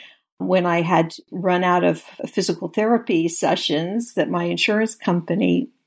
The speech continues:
paid for, then I had to find another source of rehab, and yoga therapy was it. And in two thousand and nine,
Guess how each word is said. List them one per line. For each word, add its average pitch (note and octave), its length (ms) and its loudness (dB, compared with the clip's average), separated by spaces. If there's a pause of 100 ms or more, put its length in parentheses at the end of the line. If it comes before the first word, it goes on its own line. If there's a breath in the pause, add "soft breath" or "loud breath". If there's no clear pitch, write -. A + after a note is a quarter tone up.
(240)
paid E3+ 280 2
for, E3+ 420 -2
then E3+ 420 0
I F3 140 -2
had E3 420 0
to E3 480 0 (560)
find F3 340 0
another E3+ 480 0
source D3+ 400 -4
of D#3+ 260 -2
rehab, E3 600 0
and E3 300 0 (280 loud breath)
yoga F#3+ 240 4
therapy E3+ 440 2
was D#3+ 220 0
it. - 200 0 (540)
And F3+ 300 2
in F#3+ 380 0
two B3 200 0
thousand G#3+ 480 2
and F#3+ 160 0
nine, G#3 640 2